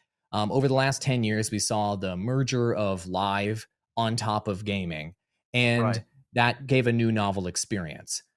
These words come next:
Speaker 1: However, midway through last decade, it stopped being so novel watching people play video games on the internet. It just kind of became normal,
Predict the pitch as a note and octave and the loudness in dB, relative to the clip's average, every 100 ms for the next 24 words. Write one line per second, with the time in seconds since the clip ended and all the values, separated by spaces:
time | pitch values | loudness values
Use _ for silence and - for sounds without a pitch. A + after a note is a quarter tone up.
0 | _ - E3 G3+ E3 C#3+ D#3+ F3 D#3+ C#3 | _ 0 4 4 4 4 4 4 4 2
1 | - C#3+ B2 A2 G#2+ G#2+ G#2+ A2 G2+ D#2+ | 2 0 2 0 -2 0 0 0 -4 -4
2 | D2+ - _ - D3 - G3+ - D#3+ D#3+ | -8 -14 _ -6 -2 2 0 2 2 2
3 | - C#3+ B2+ A#2 A2+ F#2 D2 - G#2+ A2 | 2 2 4 4 4 0 -8 -6 -2 -2
4 | A2+ A2+ G#2+ A2 G2 A#2 G#2 F#2+ G#2 G2+ | -2 -4 -4 -6 -4 -2 -2 -2 -2 -2
5 | F#2+ G2 F#2+ F#2+ F2+ F2+ E2+ D#2+ D#2 D#2 | -2 -4 -4 -6 -6 -6 -8 -10 -10 -8
6 | - A2 B2+ C#3+ C#3+ - C#3+ C3+ B2 B2 | -4 -4 -4 -4 -4 0 -2 -2 -2 -4
7 | B2+ A#2 G#2+ G#2+ G#2 G2+ G#2+ | -2 0 0 0 0 -2 -6